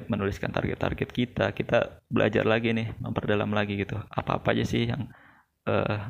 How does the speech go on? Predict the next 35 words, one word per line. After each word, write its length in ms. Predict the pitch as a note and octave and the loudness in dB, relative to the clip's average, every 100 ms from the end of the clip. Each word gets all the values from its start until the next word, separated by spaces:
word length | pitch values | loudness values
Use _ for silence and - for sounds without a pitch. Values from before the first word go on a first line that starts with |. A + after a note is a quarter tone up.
| - | -10
berbeda 480 | - - G#2+ A2 A2+ | -2 2 4 6 4
di 80 | G#2 | 4
bulan 240 | G2+ G2+ | 2 2
Ramadan 320 | G#2 G2+ G#2 | 2 4 2
ini, 240 | G#2 G#2+ A#2+ | 2 2 2
apa-apa 400 | - - - A2 | 2 0 2 4
aja 240 | A#2 - - - - | 4 2 0 -16 -6
yang 80 | - | 0
Allah 220 | - A2 G#2 | 2 4 4
janjikan 400 | G#2 A2 A2 G#2+ | 2 2 2 2
di 80 | |
bulan 160 | G#2 G#2+ | 2 4
Ramadan 400 | G#2+ G#2 G2+ G#2+ | 4 4 4 2
ini 320 | G#2+ G#2+ A#2+ | 2 2 4
gitu. 240 | A2 - G2+ - _ _ _ _ _ _ - - - - | 2 0 -4 -8 _ _ _ _ _ _ -18 -16 -8 2
Insya 160 | - | 4
Allah 240 | G#2+ B2+ C3+ | 6 4 2
kita 240 | A#2 - | 0 0
bakal 400 | A#2 A2+ A2+ A2 - - - | 0 0 0 -2 -6 -16 -4
bisa 240 | A#2+ A2 | 0 2
lebih 180 | A2 G#2+ | 2 0
semangat, 420 | - - G#2+ B2 - - - | -2 -2 0 -2 -4 -14 -6
kita 160 | A#2+ G#2+ | -2 0
bisa 340 | A#2 - - - | 0 0 -2 0
lebih, 400 | A2+ G#2+ A2 F#2+ - _ _ | -2 2 0 0 -6 _ _
eh, 180 | B2 A2+ G#2+ | -4 0 0
maksimal 480 | G2+ - A2 G#2+ | 2 2 2 4
lagi 260 | G#2+ G#2 A#2 | 2 2 2
dengan 240 | A2+ G#2 | 2 2
Ramadan 400 | G#2 G#2 G2 G2+ | 2 2 4 2
ini 320 | G#2 G2+ B2 A2 | 2 4 6 6
gitu 240 | - - | 2 0
kan. 160 | A2+ B2 - - - - _ _ _ | -2 -2 -10 -20 -20 -20 _ _ _
Walaupun 760 | - G#2+ G#2+ G#2+ G#2+ G#2+ - - | 2 2 4 2 2 0 -2 0
mungkin 540 | A2 A#2 G#2+ G#2+ - | 2 2 0 0 -4